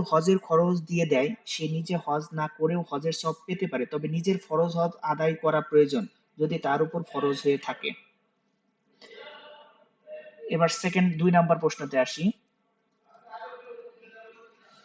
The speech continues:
আমার বাবা হজ করতে অক্ষম, তিনি হজের জন্য জমানো টাকা মসজিদ ও কবরস্থানের জন্য দান করেছেন,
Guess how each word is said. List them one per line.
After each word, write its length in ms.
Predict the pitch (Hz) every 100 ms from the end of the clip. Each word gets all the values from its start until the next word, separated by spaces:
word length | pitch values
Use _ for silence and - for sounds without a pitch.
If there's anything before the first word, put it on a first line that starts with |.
| -
আমার 320 | 165 170 190
বাবা 260 | 190 180 185
হজ 320 | 156 156 -
করতে 280 | 185 180 -
অক্ষম, 440 | - - - 127
তিনি 240 | 135 156 175
হজের 340 | - 151 180
জন্য 280 | 170 175 180
জমানো 360 | 156 151 165 165
টাকা 240 | 160 -
মসজিদ 460 | 147 143 151 - 175
ও 60 | 156
কবরস্থানের 640 | 160 147 160 151 - 160
জন্য 160 | 156 151
দান 240 | 151 127
করেছেন, 360 | 147 131 -